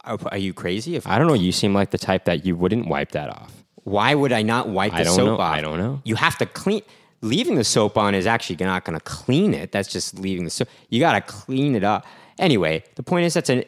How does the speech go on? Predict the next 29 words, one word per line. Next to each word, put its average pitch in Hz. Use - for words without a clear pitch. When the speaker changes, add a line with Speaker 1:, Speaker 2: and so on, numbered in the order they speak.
Speaker 1:
a 117
neat 139
trick -
for -
you 127
all 98
out 95
there, 95
in 95
case 101
you're 107
wondering 90
about 85
it. 131
Speaker 2:
And, 110
um, 120
it 135
makes 123
going 120
into 110
a 104
public 104
restroom, 92
if 82
you 85
gotta 87
go 90
number 85
two, 85